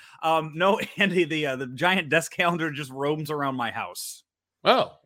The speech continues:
Speaker 1: Like, I, I think right now it might be on the living room coffee table. Um, sometimes it'll be up here in, in my office with me. Sometimes it'll just be laying around somewhere.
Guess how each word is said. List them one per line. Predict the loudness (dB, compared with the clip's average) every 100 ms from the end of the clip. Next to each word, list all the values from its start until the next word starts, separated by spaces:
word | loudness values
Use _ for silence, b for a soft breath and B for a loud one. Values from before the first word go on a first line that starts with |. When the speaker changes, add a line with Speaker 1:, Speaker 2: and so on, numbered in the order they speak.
| _ _ -2
Speaker 1:
Like, | 2 2 2 -4 2
I, | 4
I | 4
think | 2 0
right | 2 0 0
now | 2 6 6 6
it | 4
might | 0 -2
be | -2 -4
on |
the | -4
living | -2 -2 -2
room | -4 -6
coffee | -2 -2 -2 -6
table. | -2 0 0 0 0 -2 b b b -6
Um, | -4 -4 -6
sometimes | -2 0 0 0 -2
it'll | 0 0
be | 2
up | 0 0
here | -2 2 2
in, | 2 0 -4
in | -6
my | -2 0
office | 2 0 -4 -6
with | -6 -6
me. | -6 -6 -4 -6
Sometimes | -6 -6 -4 -4 -4 -4
it'll | -8 -10
just | -10 -12 -10
be | -6 -4 -4 -6 -10 _ _ _ _
laying | -10 -2 0 0 -2
around | -2 -2 -2
somewhere. | -6 -10 -10 -12 -18